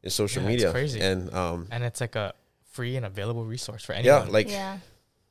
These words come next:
Speaker 1: I don't know, promotion companies, they don't really, you don't really need 'em anymore, you know?
Speaker 3: That's true,
Speaker 1: You
Speaker 3: yeah.
Speaker 1: don't need a marketing guy or whatever. You have your own thing, and you just tell people, "I'm gonna be here in this city." Boom, they're gonna show up, you know, and it's
Speaker 2: Yeah.
Speaker 1: free.
Speaker 3: Yeah.
Speaker 1: So it's crazy, social media. It's the new, it's a new,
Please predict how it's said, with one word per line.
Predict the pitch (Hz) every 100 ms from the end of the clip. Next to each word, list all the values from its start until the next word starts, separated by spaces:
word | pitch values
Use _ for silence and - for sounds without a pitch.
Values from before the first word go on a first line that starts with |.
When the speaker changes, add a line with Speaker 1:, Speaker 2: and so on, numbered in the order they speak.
| -
Speaker 1:
I | 104
don't | 92
know, | 95
promotion | - 113 113 110 113
companies, | 110 107 107 104 95
they | 98
don't | 101 90
really, | 101 90
you | 101
don't | 110
really | 101
need | 98 147
'em | 113
anymore, | 90 87 87 87 -
you | 90
know? | 95
Speaker 3:
That's | 262
true, | - 285
Speaker 1:
You | 262 220
Speaker 3:
yeah. | 233 240
Speaker 1:
don't | 101
need | 107 113 104
a | 98
marketing | 95 101 - 104 104
guy | 104 98 98 101
or | 98
whatever. | 95 98 95
You | 101
have | 98 95
your | 95
own | 101 98 95 92 - _
thing, | 104 95
and | 90
you |
just | 98 -
tell | 110
people, | 113 101
"I'm | 92 95
gonna | 95
be | 90 92
here | 101
in | 92
this | 92 92
city." | 107 95 87 90
Boom, | 92 87
they're | 87
gonna | 90 90
show | 90 90 92
up, | 78
you | -
know, | 90
and | 85 87
it's | 85
Speaker 2:
Yeah. | 127
Speaker 1:
free. | 107 92 85 - -
Speaker 3:
Yeah. | 208 196 190
Speaker 1:
So | 135 90 78 - _ -
it's | 110
crazy, | - 143 139 107
social | 104 101 101
media. | 101 95 92
It's | 92
the | 110
new, | 104 110 110 104
it's | - -
a | 107
new, | 107 107 104 101